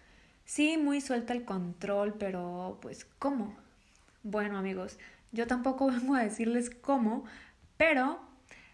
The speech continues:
sí te puedo platicar sobre mi experiencia y lo que a, a mí me fue útil para soltar el control y cómo me, cómo me está funcionando. Entonces, pues, ahí te voy.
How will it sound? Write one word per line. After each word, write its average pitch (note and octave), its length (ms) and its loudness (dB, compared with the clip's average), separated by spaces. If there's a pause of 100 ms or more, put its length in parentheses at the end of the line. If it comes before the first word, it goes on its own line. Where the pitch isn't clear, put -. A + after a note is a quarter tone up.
(120)
sí - 300 0
te C4 160 2
puedo A#3+ 240 2
platicar G3+ 500 0
sobre G#3 300 -2
mi F#3+ 180 0
experiencia A#3 1000 -2
y A3 100 -2
lo G3+ 220 -4
que G3 100 -4
a, F#3+ 140 -2 (200)
a G#3+ 120 -4
mí A3 140 2
me C4 140 0
fue A3 680 0 (240)
útil C4 600 0 (140)
para F#3 540 -2 (320)
soltar G3 360 -2
el G#3 120 -4
control G3+ 520 -4 (600)
y A#3 280 0
cómo A3 220 0
me, F#3+ 640 -2
cómo A#3+ 180 0
me A3 100 2
está A3 200 0
funcionando. G3 600 -4
Entonces, A3 540 -4
pues, F#3+ 380 -6 (140)
ahí G3 180 -4
te F#3+ 160 -8
voy. E3+ 200 -10